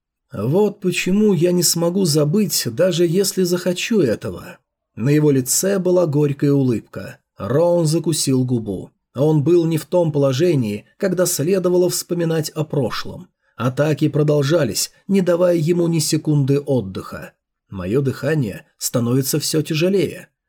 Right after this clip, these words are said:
Как только в его защите появлялась слабая точка, палка Рейла упрямо атаковала именно это место.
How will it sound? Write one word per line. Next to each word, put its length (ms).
Как 160
только 340
в 40
его 260
защите 560
появлялась 560
слабая 540
точка, 560
палка 400
Рейла 480
упрямо 560
атаковала 680
именно 640
это 280
место. 640